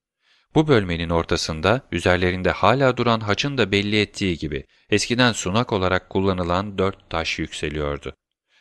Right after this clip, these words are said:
Bu sütunun gövdesi üzerine yerleştirilmiş tek bir lamba, soluk ve titrek bir ışıkta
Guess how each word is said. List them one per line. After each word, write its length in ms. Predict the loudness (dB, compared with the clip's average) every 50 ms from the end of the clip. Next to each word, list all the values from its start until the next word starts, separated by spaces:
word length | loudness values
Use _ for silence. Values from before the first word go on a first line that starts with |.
| _ _ 0
Bu 80 | 0
sütunun 460 | 2 2 0 0 0 0 -2 -2 -2 0
gövdesi 480 | 2 2 2 2 0 -2 -2 -2 -2
üzerine 360 | -2 0 0 0 0 0 0
yerleştirilmiş 880 | 0 0 2 2 0 0 -2 -2 0 0 0 0 0 -2 -2 -4 -4 -4
tek 320 | -2 -2 -2 -2 -2 -2 -2
bir 160 | -2 0 0
lamba, 520 | 2 2 2 2 0 -2 -4 -4 -4 -6 -10
soluk 480 | -14 -4 -2 0 0 0 -2 -2 -2
ve 60 | -4 -4
titrek 440 | -4 -6 -4 0 0 0 0 2
bir 120 | 0 0 2
ışıkta 460 | 2 0 -2 -4 -2 0 2 2 2